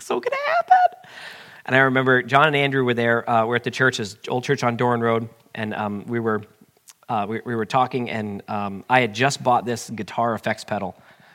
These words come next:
and I was so happy with this thing. It was the, the Line six Pod X three Live. It was so good. It was, I, I still, like, want that thing back.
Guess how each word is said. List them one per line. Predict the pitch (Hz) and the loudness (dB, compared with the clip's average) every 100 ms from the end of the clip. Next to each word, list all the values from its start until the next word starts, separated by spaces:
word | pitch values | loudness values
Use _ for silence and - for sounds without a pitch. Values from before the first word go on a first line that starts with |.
| _ - | _ -6
and | 120 | 0
I | 117 | 2
was | 123 | 0
so | - - 131 139 143 135 143 | -2 0 2 4 6 4 2
happy | 220 240 208 - 208 180 - - - - | -2 -2 -4 -4 -4 -6 -10 -20 -18 -8
with | - | -4
this | 151 139 | -4 -4
thing. | - 135 123 113 - | -2 -2 -4 -10 -10
It | |
was | 113 110 | -8 -8
the, | 107 101 - _ 127 | -8 -10 -12 _ -6
the | 107 120 | -4 4
Line | 127 156 | 6 6
six | 147 156 143 - | 4 -2 -2 -2
Pod | - 139 135 | 2 4 2
X | - | -4
three | - 135 | -6 -4
Live. | 123 117 107 | 0 0 -2
It | 120 | -6
was | 127 | -10
so | - - - - 135 | -10 -12 -14 -14 -16
good. | - 143 143 | -14 -12 -10
It | 139 | -10
was, | 135 - | -8 -2
I, | 104 110 - - | -2 -2 -8 0
I | 143 | 0
still, | - - 233 165 | 2 8 10 10
like, | 117 123 - - _ - | 6 2 0 -20 _ -8
want | 165 170 175 | 0 2 4
that | 139 123 | 2 2
thing | 160 139 | 0 2
back. | 165 156 | 4 4